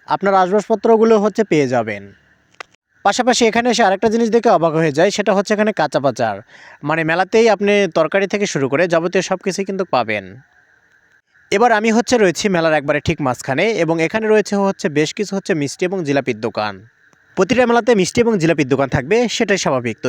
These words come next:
যাই হোক, আমিও হচ্ছে জিলাপির দোকানের ভিডিও নেওয়ার চেষ্টা করছিলাম, আর ভাবছিলাম আত্রের কোনো ফ্যান ফলোয়ার আমাকে জিলাপি খাওয়াবে কিনা। কিন্তু দুঃখের কথা কি বলবো ভাই,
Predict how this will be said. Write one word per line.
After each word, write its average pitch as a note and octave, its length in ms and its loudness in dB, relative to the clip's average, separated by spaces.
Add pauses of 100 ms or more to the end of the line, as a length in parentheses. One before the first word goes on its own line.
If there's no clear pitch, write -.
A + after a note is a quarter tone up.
যাই C3 140 0
হোক, F#3+ 120 -2
আমিও F#3 260 0
হচ্ছে G#3 220 -2
জিলাপির C#3+ 260 -2
দোকানের B2 320 -2
ভিডিও C#3 200 -2
নেওয়ার D3 200 -2
চেষ্টা A#2+ 200 -6
করছিলাম, D3 360 -2 (340)
আর C3 120 -2
ভাবছিলাম D#3+ 420 -2 (140)
আত্রের G#3 320 0
কোনো G#3+ 220 0
ফ্যান D3 200 -4
ফলোয়ার E3+ 320 2
আমাকে E3+ 160 0 (220)
জিলাপি C3 300 -2
খাওয়াবে A#2 360 -2
কিনা। G#2 240 -8 (380)
কিন্তু A#3 200 0
দুঃখের F3+ 320 2
কথা A#3 140 2
কি G#3+ 140 -2
বলবো F#3 280 2
ভাই, C#3+ 180 0